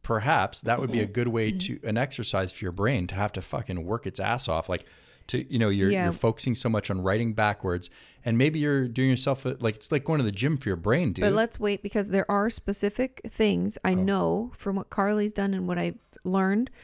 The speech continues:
Speaker 2: When you have a T B I or a traumatic brain injury, which
Speaker 1: Yeah.
Speaker 2: is different than just a concussion, not everyone with a concussion
Speaker 1: It's
Speaker 2: has
Speaker 1: not
Speaker 2: a
Speaker 1: a
Speaker 2: T B I.
Speaker 1: Yeah.
Speaker 2: There are certain exercises they have you do.
Speaker 1: Oh, cool.
Speaker 2: So,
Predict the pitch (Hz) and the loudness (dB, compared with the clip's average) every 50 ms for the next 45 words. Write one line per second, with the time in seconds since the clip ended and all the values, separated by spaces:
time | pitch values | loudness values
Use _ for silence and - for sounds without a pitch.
0 | - - - - - 202 196 196 196 202 208 202 226 240 233 - - - 226 208 | -20 -20 -20 -6 -2 0 0 2 2 2 2 2 2 0 -2 -4 -2 0 0 2
1 | 185 208 190 175 160 151 156 165 175 170 - - - 190 180 185 185 202 - - | 2 2 2 2 2 2 0 0 -2 -2 -4 -4 -4 -2 -2 -2 -2 -4 -6 -6
2 | - 185 185 180 180 - - 180 185 180 180 - 104 95 - - - - - 180 | -6 -4 -2 -2 -2 0 0 2 2 2 0 -2 -4 -4 -4 -8 -10 -8 -6 -4
3 | - 170 170 - - 208 202 - 247 247 233 233 220 214 - 180 - - - - | -2 -2 0 2 2 2 2 4 2 0 2 2 0 0 0 -2 -6 -8 -10 -8
4 | - 190 190 - - - - - 165 160 165 165 175 - - 190 196 214 220 220 | -8 -8 -4 -2 -4 -4 -4 -4 -6 -4 -4 -4 -6 -4 -4 -2 -2 0 0 0
5 | 214 202 202 - - - 196 196 - 196 190 - - 175 - 185 - - - 202 | -2 -2 -4 -4 -4 -4 -4 -2 -2 -4 -4 -4 -8 -6 -4 -4 -4 -2 -2 -4
6 | - - 202 202 202 247 240 202 - - - 226 - _ - - - - - 190 | -4 -2 -2 0 0 0 0 0 0 -2 -4 -6 -8 _ -18 -18 -16 -16 -8 -2
7 | 202 202 190 190 185 - - - 120 - - - 202 - - - 180 175 - - | 2 4 4 4 2 2 0 -2 -4 -4 -6 -6 -6 -6 -4 -4 -4 -4 -4 -6
8 | - 160 180 - 147 180 180 190 - - 135 156 156 - 127 - - _ _ - | -6 -6 -8 -8 -8 -8 -8 -8 -8 -6 -6 -6 -6 -6 -10 -12 -14 _ _ -4
9 | 240 277 - 131 - - 117 - 127 - - - - - 104 - | -4 -4 -4 -6 -8 -6 -6 -6 -6 -8 -14 -10 -8 -6 -6 -6